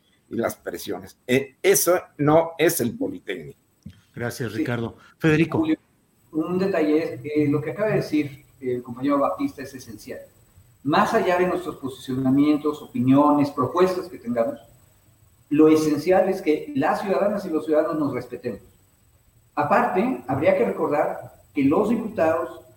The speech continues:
Speaker 3: cuando ejercen sus, eh, trabajos, no pueden ser acusados por sus opiniones, porque su trabajo es tener opiniones.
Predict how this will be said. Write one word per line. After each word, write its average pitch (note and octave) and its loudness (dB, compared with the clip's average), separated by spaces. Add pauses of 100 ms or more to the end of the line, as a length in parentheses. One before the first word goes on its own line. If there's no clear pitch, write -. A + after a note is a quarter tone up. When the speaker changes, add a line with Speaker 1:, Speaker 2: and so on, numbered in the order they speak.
(160)
Speaker 3:
cuando C3+ 2
ejercen A3 0
sus, - -10 (480)
eh, A#2+ 0
trabajos, A#2+ 0 (540)
no F#3+ 0
pueden F#3 0
ser - -4
acusados D#3 -2 (1040)
por A3+ 4
sus - -4
opiniones, F#3+ -2 (160)
porque D#3 -2
su D#3 -8
trabajo E3+ -2
es F#3 -4
tener A#3+ 4
opiniones. A#3 4